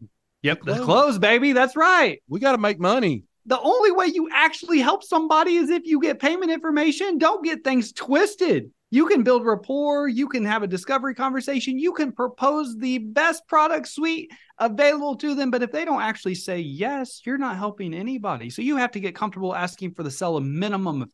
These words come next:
Speaker 1: three times. That's what I teach. It's kinda like the rule of three we're talking about. All right. So quote three, rule of three, like,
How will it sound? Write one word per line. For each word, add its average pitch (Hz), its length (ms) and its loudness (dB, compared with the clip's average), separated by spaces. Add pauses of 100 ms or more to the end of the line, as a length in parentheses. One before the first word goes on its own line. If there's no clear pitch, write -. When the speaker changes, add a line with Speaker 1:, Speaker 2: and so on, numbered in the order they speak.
Speaker 1:
three 151 340 -6
times. 110 340 -8
That's 135 180 -6
what 139 120 -4
I 120 80 -4
teach. - 320 -18 (240)
It's - 140 -8
kinda 277 160 4
like 196 160 2
the 170 80 -4
rule 156 220 0
of - 120 -8
three 123 160 -4
we're 107 100 -10
talking 110 280 -6
about. 117 100 -12
All 131 60 -4
right. 151 180 -4
So 139 160 -8
quote 170 280 -6
three, 160 200 -6
rule 156 220 -6
of 135 100 -16
three, 160 220 -6
like, 127 200 -6